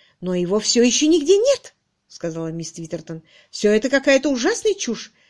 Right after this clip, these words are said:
А бедные лорд и леди Уимзи!» Она пустилась в пространное описание событий предыдущей ночи,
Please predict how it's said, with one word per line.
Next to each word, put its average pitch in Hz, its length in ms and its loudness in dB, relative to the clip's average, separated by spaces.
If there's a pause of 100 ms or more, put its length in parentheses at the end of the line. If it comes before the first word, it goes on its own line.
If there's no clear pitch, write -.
(460)
А 320 140 0
бедные 240 580 2
лорд 311 460 0
и 302 100 -4
леди 302 480 2
Уимзи!» 226 800 -4 (1700)
Она 247 500 0
пустилась 302 760 -4
в - 40 -20
пространное 269 800 -2
описание 254 640 -4
событий 226 420 -8
предыдущей 190 560 -8
ночи, 226 400 -12